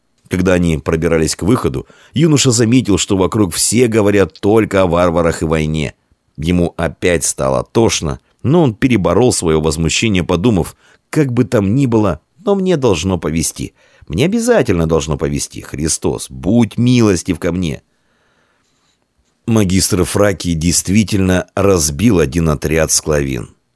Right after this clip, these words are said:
Он нашёл варваров там, где ожидал. Их было много меньше, чем полагали римляне. Вместо основных сил Даврита византийцы атаковали только незначительную часть скифов.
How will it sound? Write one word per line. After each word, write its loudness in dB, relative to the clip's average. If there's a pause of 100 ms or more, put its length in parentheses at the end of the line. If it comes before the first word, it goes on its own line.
(140)
Он 4
нашёл 4
варваров 2
там, 0
где 2
ожидал. -2 (240)
Их 0
было 2
много 2
меньше, 2
чем -6
полагали -2
римляне. -2 (440)
Вместо 0
основных 0
сил 2
Даврита -2
византийцы -2
атаковали 0
только 0
незначительную 0
часть 0
скифов. -4